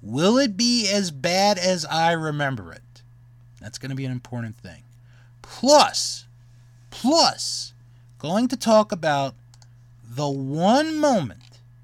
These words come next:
that changes the entire season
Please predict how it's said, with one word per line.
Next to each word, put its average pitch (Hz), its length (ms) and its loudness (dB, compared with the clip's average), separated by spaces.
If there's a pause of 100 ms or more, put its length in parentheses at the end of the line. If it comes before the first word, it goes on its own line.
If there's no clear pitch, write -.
(580)
that 143 280 -4 (260)
changes 151 960 -2 (520)
the 143 280 -6
entire 143 1160 -2 (280)
season 120 720 -2